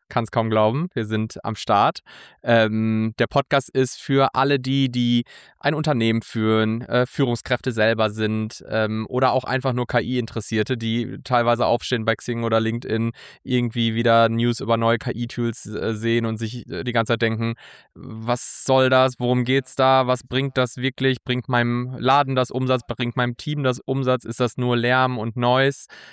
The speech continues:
Ähm, und ja, unsere Idee mit Wafer ist, damit aufzuräumen, jede Woche.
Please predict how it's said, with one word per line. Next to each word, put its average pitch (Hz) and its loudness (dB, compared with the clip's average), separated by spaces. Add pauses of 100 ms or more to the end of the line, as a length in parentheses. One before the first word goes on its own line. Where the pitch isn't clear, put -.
(100)
Ähm, 113 0
und 113 0
ja, 101 2
unsere 120 -2
Idee 110 2
mit 110 -4
Wafer 107 2
ist, 101 -2
damit 107 0
aufzuräumen, 120 0
jede 117 0
Woche. 127 2